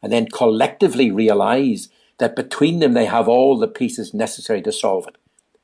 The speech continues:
Now, that I then thought, "Well, what, okay, you think you've got a solution, Brian, so are you just gonna sit there and be like everyone else and say, 'I know how to do things, but don't actually do anything?'" So I decided, therefore, to create the European Connected Health Alliance.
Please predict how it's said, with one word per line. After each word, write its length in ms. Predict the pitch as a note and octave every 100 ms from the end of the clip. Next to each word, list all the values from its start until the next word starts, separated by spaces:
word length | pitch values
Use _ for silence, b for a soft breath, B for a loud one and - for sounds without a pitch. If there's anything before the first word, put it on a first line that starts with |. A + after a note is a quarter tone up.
| -
Now, 160 | G#2 - B B B B _ _ _ _ _ -
that 280 | E3+ G3
I 120 | F3 F#3
then 340 | E3 C#3 -
thought, 260 | - A#2 A2+
"Well, 100 | A2+
what, 240 | D3 D3+ C3 - - -
okay, 420 | D3+ - F2 -
you 140 | A2+
think 240 | B2 F3+ D3+
you've 100 | C3+
got 120 | B2
a 40 |
solution, 380 | A2 A2 G2+ -
Brian, 300 | G#2+ G#2+ G2 - _ _ _
so 180 | - A#2
are 60 |
you 140 | A2+ A2+
just 200 | C#3 -
gonna 160 | A#2
sit 300 | A2 C#3 -
there 180 | B2+ A2+
and 120 | G#2+
be 140 | A2+ A#2+
like 160 | A2
everyone 300 | A2 G#2+ G#2
else 260 | G#2+ G#2 -
and 100 | G2+
say, 360 | A#2 G#2 F#2+ B B -
'I 160 | C#3 D#3
know 160 | C3
how 140 | A#2 A2+
to 100 | G#2+
do 240 | A2+ G#2+
things, 320 | G#2+ G#2+ G#2
but 180 | - -
don't 200 | A#2+ A#2
actually 360 | A2+ A2+ G#2+ -
do 200 | B2 A#2+
anything?'" 440 | C#3 D3 C3+ G2+ - _ b b b b
So 160 | - C3
I 100 | D#3+
decided, 440 | D#3+ C#3 A#2+ A2
therefore, 360 | A2+ G#2+ - G2+
to 80 | G#2
create 340 | - A#2 A2
the 80 | A2
European 500 | G2+ A2+ - A2 G2
Connected 340 | G2 G2 - G#2
Health 200 | G2 G2
Alliance. 500 | F#2 F#2 F#2 -